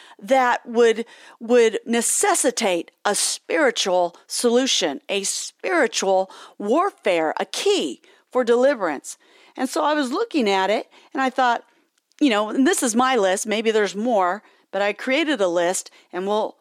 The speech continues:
let me discuss it with you here. S-, what's heavy? Well, that would be fatigue and chronic fatigue,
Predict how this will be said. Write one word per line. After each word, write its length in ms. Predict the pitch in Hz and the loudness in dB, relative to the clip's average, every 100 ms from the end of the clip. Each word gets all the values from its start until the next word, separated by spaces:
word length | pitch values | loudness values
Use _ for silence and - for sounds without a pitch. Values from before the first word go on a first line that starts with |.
| - | -8
let 120 | 220 | -4
me 100 | 233 | -4
discuss 440 | 202 - 294 320 | -4 -4 -4 -2
it 100 | 233 | -4
with 220 | 180 175 180 | -4 -8 -6
you 100 | 165 | -4
here. 380 | 175 175 269 - - - - _ | -2 -2 -4 -10 -20 -20 -20 _
S-, 220 | - - - _ _ | -14 -14 -16 _ _
what's 260 | 240 339 - | -4 -4 -2
heavy? 460 | 277 247 175 151 _ _ 240 | 0 2 0 -4 _ _ -2
Well, 200 | 247 262 | 0 0
that 140 | 320 | -2
would 140 | 349 247 | -2 0
be 320 | 269 254 - - | 0 0 -2 -4
fatigue 580 | 269 - 214 220 277 359 _ | -4 0 0 0 -4 -10 _
and 180 | 196 196 - | -10 -10 -10
chronic 420 | - 214 185 - | -6 -2 -2 -4
fatigue, 580 | 185 - 185 180 - | -10 -8 -6 -6 -8